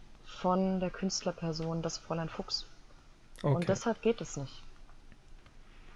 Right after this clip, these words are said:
Speaker 1: Ha.
Speaker 2: Dann haben wir ein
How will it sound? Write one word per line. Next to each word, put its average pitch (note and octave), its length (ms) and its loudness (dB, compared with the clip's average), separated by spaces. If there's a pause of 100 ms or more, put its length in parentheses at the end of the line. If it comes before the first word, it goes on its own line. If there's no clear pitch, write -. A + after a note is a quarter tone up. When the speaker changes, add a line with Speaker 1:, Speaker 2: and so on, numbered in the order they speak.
(720)
Speaker 1:
Ha. F3+ 180 6 (240)
Speaker 2:
Dann C3+ 360 8 (300)
haben C#3 400 10
wir C#3 400 10 (180)
ein B2+ 420 8